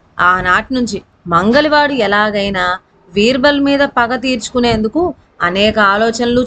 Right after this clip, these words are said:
చేస్తూ ఉండేవాడు. ఒకనాడు అక్బర్ పాదుషాకు క్షవరం చేస్తూ మంగలివాడు ఇలా అన్నాడు, "ప్రభు, చచ్చి స్వర్గంలో ఉన్న తమ తాత ముత్తాతలు యోగక్షేమాలు తెలుసుకోవాలని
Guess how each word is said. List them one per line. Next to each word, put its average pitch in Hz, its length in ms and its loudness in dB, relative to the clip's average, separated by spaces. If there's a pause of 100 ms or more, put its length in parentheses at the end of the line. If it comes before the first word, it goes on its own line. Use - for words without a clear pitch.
చేస్తూ 233 280 0
ఉండేవాడు. 208 400 2 (160)
ఒకనాడు 214 680 0 (260)
అక్బర్ 220 400 0
పాదుషాకు 240 920 -2 (220)
క్షవరం 262 480 -2 (100)
చేస్తూ 262 440 -2 (260)
మంగలివాడు 269 680 0
ఇలా 220 220 0
అన్నాడు, 190 300 -6 (320)
"ప్రభు, 190 400 0 (380)
చచ్చి 190 340 -2
స్వర్గంలో 247 680 0
ఉన్న 254 220 0
తమ 240 220 -2
తాత 196 360 -2
ముత్తాతలు 220 720 -4 (320)
యోగక్షేమాలు 277 840 2
తెలుసుకోవాలని 247 1000 -2